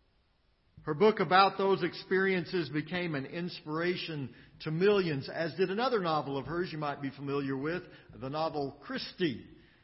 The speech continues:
uh, describing her mother's experiences as a young school teacher in the Smoky Mountains. Well, this Sunday, we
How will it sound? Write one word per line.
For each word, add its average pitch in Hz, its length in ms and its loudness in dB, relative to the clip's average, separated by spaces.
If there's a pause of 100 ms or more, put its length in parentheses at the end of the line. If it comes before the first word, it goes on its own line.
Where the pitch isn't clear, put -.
(220)
uh, 104 60 -18 (340)
describing 147 460 -2
her 147 160 -2
mother's 151 420 0
experiences 143 920 -4
as 113 200 -8
a 117 40 -6
young 139 320 -4 (420)
school 160 260 -2
teacher 151 360 -6
in 139 80 -4
the 120 80 -6
Smoky 151 360 -8
Mountains. 160 340 -8 (1900)
Well, 131 100 -6
this 247 260 2
Sunday, 208 500 4
we 214 400 -2